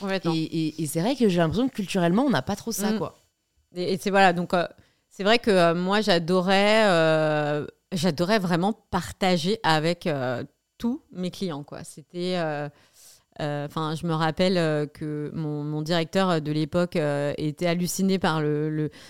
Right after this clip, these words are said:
Speaker 1: les sommes de pourboire, euh, que je pouvais faire.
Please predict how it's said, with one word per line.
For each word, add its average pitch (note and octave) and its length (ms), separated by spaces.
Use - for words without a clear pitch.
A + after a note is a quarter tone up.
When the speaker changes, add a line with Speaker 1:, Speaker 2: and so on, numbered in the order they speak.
Speaker 1:
les F3+ 100
sommes G3+ 280
de F3+ 100
pourboire, F#3 680
euh, D3+ 220
que F#3 180
je - 120
pouvais F3 240
faire. G#3+ 400